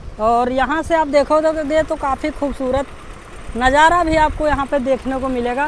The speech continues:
बहुत ही खूबसूरत और शानदार। और ये इधर आप देख सकते हो,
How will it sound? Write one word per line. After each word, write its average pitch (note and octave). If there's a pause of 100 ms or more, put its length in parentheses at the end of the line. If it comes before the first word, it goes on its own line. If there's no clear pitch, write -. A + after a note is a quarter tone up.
बहुत A#3+
ही C#4 (580)
खूबसूरत C#4
और B3
शानदार। A3 (1040)
और F3+ (260)
ये G3+
इधर A#3+
आप C4+
देख C4+
सकते C4+
हो, C#4